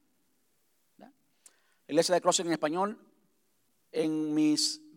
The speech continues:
veinte años en Tampa, es la iglesia que más rápido creció. ¿Ok? ¿Sí? Así como creció, pues dejó de ofrecer servicios en español. Yo conozco todos los detalles, yo los conozco. ¿Ok? A mí me dolió mucho eso.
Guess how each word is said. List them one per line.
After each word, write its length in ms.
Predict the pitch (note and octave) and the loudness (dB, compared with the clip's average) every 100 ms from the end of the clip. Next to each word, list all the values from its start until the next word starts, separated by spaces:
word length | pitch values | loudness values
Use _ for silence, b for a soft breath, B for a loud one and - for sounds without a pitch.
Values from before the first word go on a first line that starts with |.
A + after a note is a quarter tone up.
| - | 0
veinte 400 | G#3+ C4 B3 A3 | 0 0 2 2
años 420 | E3+ B2+ A#2 - | 2 0 -8 -12
en 140 | F3 D3+ | -10 0
Tampa, 420 | F3 C#3 A#2 A2 _ _ - | 0 0 -6 -16 _ _ -8
es 220 | E3 F#3 | -6 0
la 80 | E3 | 0
iglesia 340 | D3+ F3 D#3+ | 0 0 0
que 140 | D3+ | -2
más 220 | C#3+ F3+ F3+ | -2 -2 0
rápido 340 | F#3 F3 D3 | 0 0 -4
creció. 380 | C3 B2 - - _ _ _ _ _ _ | -4 -12 -14 -20 _ _ _ _ _ _
¿Ok? 140 | _ - G3 A3+ _ _ _ _ _ _ _ _ _ | _ -6 -6 -6 _ _ _ _ _ _ _ _ _
¿Sí? 320 | - E3 B3+ - _ _ - | -12 -10 -10 -14 _ _ -20
Así 220 | - D3 | -16 -8
como 200 | E3+ E3+ | -4 -2
creció, 320 | D3+ - F#3+ | -2 -2 -2
pues 360 | E3 C#3 - - | -2 -4 -4 -10
dejó 460 | C#3 D3+ D#3+ G3 | -4 4 6 4
de 340 | - C#3 B2+ C#3+ | 0 -6 -6 -10
ofrecer 260 | C3+ - | -12 -10
servicios 360 | D3 D3 D#3 D#3 | -6 -6 -2 -2
en 80 | D3 | -2
español. 400 | C#3+ C#3+ A3+ A3+ | -4 -4 -4 -2
Yo 140 | C3+ | -4
conozco 480 | C3 D3 C#3+ C#3 B2+ b b b - | -2 -4 -2 -6 -8 b b b 0
todos 220 | G#3 A#3+ | 2 4
los 80 | A3 | 2
detalles, 400 | G#3 D3+ B2 - | -2 -2 -4 -8
yo 100 | D#3 | -6
los 100 | C#3+ | -6
conozco. 400 | A#2+ G#2+ _ _ _ _ _ - | -10 -18 _ _ _ _ _ -20
¿Ok? 120 | D3 A3 B3 - b b b b | -2 0 0 -10 b b b b
A 80 | - | -10
mí 100 | D3+ | -6
me 80 | E3 | -2
dolió 260 | D3 D3 E3 | -2 0 0
mucho 360 | G3 - A#2 - | -2 -8 -14 -12
eso. 320 | - G#2+ - | -12 -12 -14